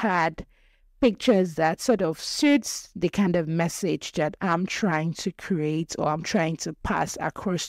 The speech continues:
to my audience. I played a lot with different post type because you know that on LinkedIn, you have different types of post type. You have the text post, you have the picture post, you have the polls, you have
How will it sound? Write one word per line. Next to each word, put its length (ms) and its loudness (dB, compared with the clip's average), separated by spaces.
to 360 0
my 220 0
audience. 680 -4
I 120 4
played 280 6
a 60 6
lot 300 6
with 160 0
different 640 2
post 400 4
type 400 2
because 380 0
you 80 2
know 140 6
that 140 0
on 300 -2
LinkedIn, 540 2
you 100 -2
have 300 -2
different 420 2
types 300 -2
of 180 -6
post 360 2
type. 280 0
You 140 -4
have 400 0
the 100 -2
text 560 0
post, 540 2
you 120 0
have 240 2
the 120 -2
picture 540 2
post, 480 0
you 80 -2
have 260 -4
the 140 -4
polls, 640 6
you 160 2
have 260 2